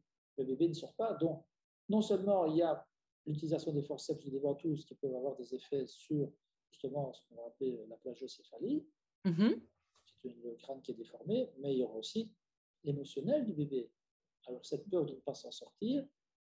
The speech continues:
Speaker 1: c'est la, la vertèbre de l'accouchement, c'est la première dorsale.
Speaker 2: D'accord.
Speaker 1: Moi, j'ai nombre d'enfants qui ont des problèmes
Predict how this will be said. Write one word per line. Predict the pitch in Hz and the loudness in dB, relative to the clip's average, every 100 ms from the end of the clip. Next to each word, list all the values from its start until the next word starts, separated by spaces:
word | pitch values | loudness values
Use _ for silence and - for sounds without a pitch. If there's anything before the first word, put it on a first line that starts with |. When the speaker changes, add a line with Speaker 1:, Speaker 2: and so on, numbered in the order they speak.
| _ | _
Speaker 1:
c'est | - - 143 | -12 -2 0
la, | 123 107 107 107 | 0 -6 -14 -18
la | 117 | -20
vertèbre | 117 - 143 127 | -20 -8 -6 -4
de | 120 | -6
l'accouchement, | - _ - 190 220 | -8 _ -8 -2 -2
c'est | - | -4
la | - | -14
première | - 127 - | -10 -8 -10
dorsale. | - - 101 277 262 _ _ _ - | -16 -10 -4 -4 -4 _ _ _ -4
Speaker 2:
D'accord. | 165 175 160 180 208 - _ - | 0 0 0 0 -2 -4 _ -6
Speaker 1:
Moi, | 160 | -4
j'ai | 127 117 - | -4 -8 -6
nombre | 143 175 156 127 131 | 0 2 2 0 0
d'enfants | 117 - - 247 254 | -2 -4 -4 -4 -4
qui | - 143 | -2 -4
ont | 127 | -2
des | 120 | -8
problèmes | _ 175 147 156 | _ -2 2 0